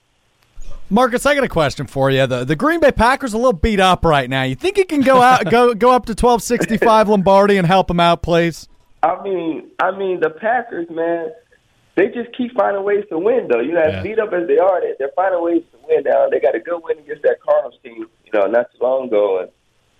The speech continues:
Speaker 2: and, uh, I don't know how y'all will fare against the Chiefs with no Aaron Rodgers, but, uh, I'm sure y'all would, y'all will find a way. And, but you know what's funny is I'm really excited to see Jordan Love. And,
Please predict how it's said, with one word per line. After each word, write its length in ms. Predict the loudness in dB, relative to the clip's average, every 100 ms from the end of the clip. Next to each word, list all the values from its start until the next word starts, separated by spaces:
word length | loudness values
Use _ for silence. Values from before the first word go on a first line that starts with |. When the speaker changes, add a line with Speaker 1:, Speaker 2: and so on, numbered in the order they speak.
| _
Speaker 2:
and, 160 | -2 2
uh, 180 | 2 2
I 140 | -2
don't 260 | -4 -8 -6
know 200 | -4 -4
how 220 | -2 -4
y'all 320 | -2 -2 -2 -4
will 80 |
fare 200 | -4 -2
against 200 | -4 -8
the 80 | -16 -18
Chiefs 220 | -14 -14 -4
with 80 | 0
no 100 | 2
Aaron 280 | 0 0 0
Rodgers, 420 | 0 -2 -6 -14 -6
but, 440 | -2 0 0 -4 _
uh, 440 | -2 0 0 -4 -8 -12 -4
I'm 160 | -4 -2 -2
sure 100 | -2
y'all 240 | 0 0 0
would, 140 | -6 -10 -6
y'all 220 | -2 -2
will 120 | -4
find 240 | -2 -2 0
a 60 |
way. 220 | 0 0 -2
And, 100 | -2
but 200 | -6 -6 -10
you 120 | -4
know 140 | -2
what's 240 | -2 -4 -4
funny 180 | -2 -2
is 100 | -2 -2
I'm 240 | -4 -4
really 200 | -4 -4
excited 540 | -8 -4 0 0 -2 -8
to 60 | _ -14
see 160 | -14 -6
Jordan 300 | -4 -4 0
Love. 240 | 0 0
And, 100 | -2